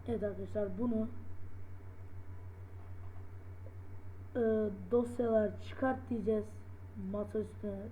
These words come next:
tamam diyeceğiz arkadaşlar. Evet, şimdi burayla işimiz bitti. Evet, ben bu, e, bunun, ben bunun, e, bu online şeyinin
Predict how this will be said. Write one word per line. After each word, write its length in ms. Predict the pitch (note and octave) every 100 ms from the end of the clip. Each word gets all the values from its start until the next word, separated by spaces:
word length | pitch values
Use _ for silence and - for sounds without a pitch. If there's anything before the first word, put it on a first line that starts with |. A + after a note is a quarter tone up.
| - - - - - - - -
tamam 320 | A3 A#3 A3
diyeceğiz 340 | G3+ F#3+ F#3+
arkadaşlar. 500 | G3 G3 G3+ - G#3 G#3 - - - - - - - - - - - -
Evet, 200 | G#3+ G3+ - -
şimdi 220 | G#3+ G3+
burayla 280 | A3+ A3 A3+
işimiz 300 | A3+ A#3 F#3+
bitti. 220 | F3+ F#3+ - - - - - - - -
Evet, 160 | A#3+ A#3+ B3
ben 200 | C4+ C#4
bu, 40 |
e, 260 | C#4 C#4 B3+
bunun, 540 | B3 A#3+ A#3+ B3+ B3+ - - - -
ben 140 | A#3 A#3+
bunun, 320 | A#3+ A#3+ A#3+ - - -
e, 40 |
bu 380 | G#3+ G#3 A3+ - - - -
online 560 | A3 A3 G#3+ G#3+ G#3 -
şeyinin 320 | G#3+ G#3